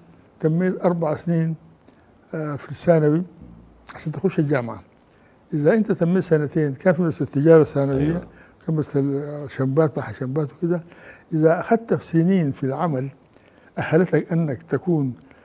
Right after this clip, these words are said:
Speaker 1: آه، ناضج، ممكن تقبل في الجامعة. مش في الجامعة فعلًا
Speaker 2: درسوا.
Speaker 1: هذا اللحوم. المعونة الأمريكية يعني استمرت،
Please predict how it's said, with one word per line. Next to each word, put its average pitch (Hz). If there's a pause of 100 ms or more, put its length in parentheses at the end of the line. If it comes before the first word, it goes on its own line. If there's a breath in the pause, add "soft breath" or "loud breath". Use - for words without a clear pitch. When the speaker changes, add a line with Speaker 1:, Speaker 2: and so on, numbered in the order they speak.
(340 soft breath)
Speaker 1:
آه، 135
ناضج، 160 (760 soft breath)
ممكن 180
تقبل 170
في -
الجامعة. 127 (500)
مش 202
في -
الجامعة 170
فعلًا 170 (200)
Speaker 2:
درسوا. - (200)
Speaker 1:
هذا 156
اللحوم. 123 (640 loud breath)
المعونة 175
الأمريكية 196
يعني 160
استمرت، 202